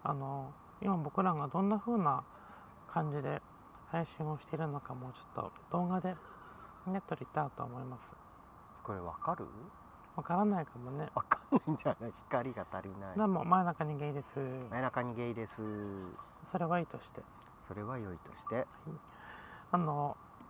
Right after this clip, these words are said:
Speaker 1: やっと今年の桜を
Speaker 2: うん。
Speaker 1: こうやってしっかりと見ることができていますけれども。
Speaker 2: そうだね、ゆっくりね。
Speaker 1: うん。
Speaker 2: うん。
Speaker 1: いかがですか、桜は？
Speaker 2: やっぱり綺麗だね。
Speaker 1: 綺麗だね。
Speaker 2: なんか儚いからさ、桜って。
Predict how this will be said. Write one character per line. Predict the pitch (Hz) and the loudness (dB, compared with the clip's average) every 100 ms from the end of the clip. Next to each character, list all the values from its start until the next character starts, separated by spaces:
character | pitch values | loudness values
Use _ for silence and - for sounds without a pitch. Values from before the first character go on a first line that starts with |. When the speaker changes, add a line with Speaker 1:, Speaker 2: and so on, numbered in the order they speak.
| - - | -14 0
Speaker 1:
や | 123 | 2
っ | - | 2
と | 220 | 2
今 | 240 | 4
年 | 233 - | 2 2
の | 220 | 2
桜 | 214 208 202 196 | 2 2 8 8
を | 185 160 - - - - | 8 2 -8 -18 -12 0
Speaker 2:
う | 135 | 4
ん。 | 147 120 87 | 6 6 2
Speaker 1:
こ | |
う | 78 - - | -4 -4 -4
や | 143 | -4
っ | |
て | - | -4
し | - | -6
っ | |
か | - 156 | -2 -2
り | |
と | - 139 | -2 -4
見 | 143 | -4
る | 139 | -6
こ | 139 | -6
と | 131 | -6
が | 135 | -6
で | 139 | -8
き | - | -8
て | - | -8
い | |
ま | 135 | -6
す | 123 - | -6 -6
け | 147 | 0
れ | 143 | 4
ど | 127 | 6
も。 | 160 | 6
Speaker 2:
そ | 92 | 2
う | |
だ | |
ね、 | 90 101 | -2 -2
ゆ | 101 | -2
っ | |
く | - - 131 | -2 0 0
り | 98 | 0
ね。 | 80 98 120 127 - - - | -4 -4 -4 -8 -16 -16 -6
Speaker 1:
う | 165 | -4
ん。 | |
Speaker 2:
う | |
ん。 | 151 139 104 95 85 85 90 - | -2 -6 -6 -8 -8 -10 -12 -4
Speaker 1:
い | |
か | 202 | 2
が | 180 151 | 2 2
で | 135 | -4
す | - | -2
か、 | - - - | -2 -2 -4
桜 | - - 139 | -4 -2 -2
は？ | 135 135 - - - - - | -2 -4 -8 -18 -20 -14 -6
Speaker 2:
や | 101 | -4
っ | - | -2
ぱ | 95 | -2
り | 87 - | -2 -2
綺 | 135 | 0
麗 | 131 | 0
だ | 107 98 | 0 -2
ね。 | 117 123 - - - - - - - - | -2 -4 -6 -18 -18 -18 -20 -20 -14 -2
Speaker 1:
綺 | |
麗 | 180 151 | 0 0
だ | 143 | 0
ね。 | |
Speaker 2:
な | 165 | 0
ん | |
か | 165 90 - | 0 -2 -2
儚 | - 113 135 147 | -2 0 0 -2
い | |
か | - 95 | -4 -6
ら | 92 | -6
さ、 | - 104 | -6 -6
桜 | - 92 - 92 85 | -6 -10 -8 -10 -10
っ | - | -8
て。 | 101 | -8